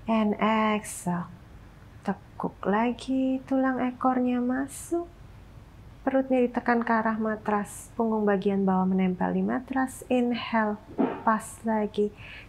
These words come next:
Kita lakukan satu kali lagi, exhale. Tekuk tulang ekornya masuk. Inhale, lepaskan tulang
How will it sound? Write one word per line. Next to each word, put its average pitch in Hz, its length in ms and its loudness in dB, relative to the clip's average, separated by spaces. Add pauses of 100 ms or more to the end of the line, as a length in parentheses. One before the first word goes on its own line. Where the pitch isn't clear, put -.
Kita 254 240 2
lakukan 220 400 2
satu 196 320 0
kali 185 320 0
lagi, 226 480 0
exhale. 190 960 -2 (1600)
Tekuk - 960 -4
tulang 208 320 2
ekornya 190 560 0
masuk. 269 480 -2 (3000)
Inhale, 240 720 2
lepaskan 202 960 -2
tulang 190 320 0